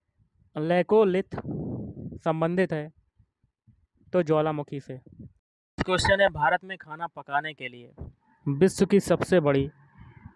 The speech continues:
सौर वाष्प प्रणाली कहाँ स्थापित की गई है? तो option ए, Mount Abu। भारत में जल विद्युत शक्ति गृह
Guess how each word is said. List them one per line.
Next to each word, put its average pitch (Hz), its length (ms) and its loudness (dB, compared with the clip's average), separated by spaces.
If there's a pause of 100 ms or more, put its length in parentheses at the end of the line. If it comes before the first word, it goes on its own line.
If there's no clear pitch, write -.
(160)
सौर 185 400 8
वाष्प 170 440 4
प्रणाली 151 500 2
कहाँ 160 380 2
स्थापित 160 480 0
की 160 140 0
गई 143 160 2
है? 131 220 -4 (2000)
तो 147 60 2
option 160 380 2
ए, 139 200 -6 (920)
Mount 175 420 2
Abu। 135 280 2 (1600)
भारत 170 400 4
में 220 120 6
जल 196 180 6
विद्युत 175 300 2
शक्ति - 360 -2
गृह 147 300 -2